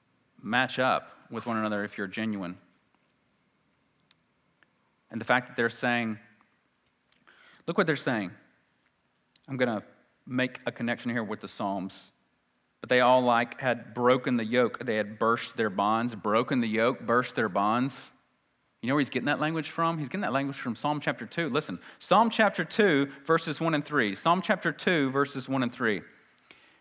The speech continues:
David says this. This was written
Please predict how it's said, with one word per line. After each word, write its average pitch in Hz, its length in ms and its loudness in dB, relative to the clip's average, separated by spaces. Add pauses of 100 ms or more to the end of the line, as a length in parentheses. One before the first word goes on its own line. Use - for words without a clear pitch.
(720)
David 156 440 6
says 147 340 2
this. 123 400 2
This 120 160 -10
was 104 180 -4
written 135 440 0